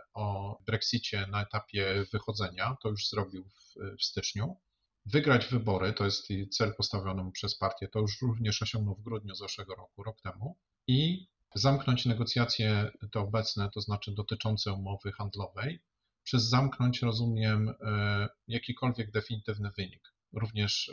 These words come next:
brak umowy to też jest zamknięcie. I, e, Johnson się znajdzie w bardzo trudnej pozycji, e, na wi-,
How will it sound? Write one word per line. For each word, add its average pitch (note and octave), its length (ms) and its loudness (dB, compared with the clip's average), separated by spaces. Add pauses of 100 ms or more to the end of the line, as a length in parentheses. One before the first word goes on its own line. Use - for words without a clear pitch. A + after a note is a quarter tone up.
brak A2+ 220 0
umowy G#2+ 280 0
to G#2 100 -8
też G2+ 180 -4
jest G2 140 -8
zamknięcie. - 520 -12 (440)
I, C3 460 6
e, A#2 440 4
Johnson D#3+ 280 2
się C3 160 0
znajdzie C3 300 2
w - 60 -4
bardzo B2+ 240 2
trudnej A#2+ 420 0
pozycji, G#2 760 -2
e, G#2+ 60 -4 (420)
na G#2+ 80 0
wi-, A2 160 -4